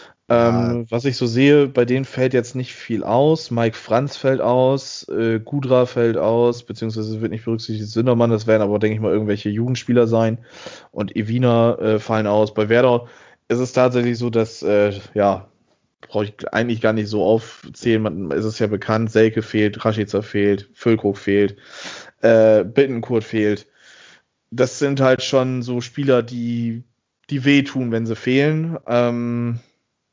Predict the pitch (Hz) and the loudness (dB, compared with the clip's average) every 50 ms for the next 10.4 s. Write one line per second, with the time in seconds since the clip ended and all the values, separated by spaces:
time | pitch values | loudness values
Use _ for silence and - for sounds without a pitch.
0 | - _ _ _ _ - - - 147 143 143 135 143 - 135 139 143 143 139 - | -20 _ _ _ _ -20 -2 -2 2 2 2 0 2 0 0 2 2 -2 -6 -8
1 | - - - 127 127 123 120 120 131 131 - - - 120 120 120 123 123 120 - | -12 -6 0 2 2 2 2 0 -2 -4 -4 -4 -2 0 2 2 0 0 -2 -6
2 | - - 127 123 120 117 117 - - _ - 117 113 117 113 113 113 113 110 76 | -14 -10 -6 -4 -4 -4 -4 -10 -16 _ -2 -2 -2 0 -2 -2 -4 -4 -6 -4
3 | 82 107 107 107 107 107 107 107 107 110 113 120 123 120 120 117 117 120 117 117 | -2 0 2 2 2 2 2 0 2 2 2 4 4 2 0 0 0 0 0 0
4 | 117 113 113 110 110 107 107 104 104 - - - - - 135 135 139 135 135 135 | 0 -2 -2 -2 -2 -2 -4 -6 -6 -8 -10 -12 -4 2 2 2 4 4 4 4
5 | 135 131 113 95 117 117 127 156 165 - - 185 165 160 170 175 - - - 151 | 4 2 0 -2 -2 -2 -2 -2 -2 -6 -6 -6 -6 -4 -6 -8 -8 -8 -8 -8
6 | 135 - 139 160 - - 175 190 202 - _ _ _ - - - - - - - | -6 -6 -10 -10 -8 -8 -8 -8 -8 -12 _ _ _ -20 -20 -20 -20 -20 -20 -20
7 | - _ _ - - - 151 151 147 135 139 - - 135 131 131 127 127 123 123 | -20 _ _ -18 -6 0 2 4 4 2 2 2 2 4 4 4 2 2 2 0
8 | 120 120 117 113 113 - _ - 123 123 123 120 120 117 117 117 131 127 101 104 | 2 2 0 0 -2 -6 _ -6 -4 -2 0 -2 -2 -4 -8 -10 -10 -10 -8 -8
9 | 113 110 107 - - 117 123 78 87 113 110 107 113 113 143 151 - 151 139 143 | -8 -8 -6 -4 -2 -2 0 0 -2 -4 -4 -2 -2 -2 -2 -2 -4 -2 0 0
10 | 143 143 - - 156 147 151 | -2 -2 -4 -4 -4 -4 -4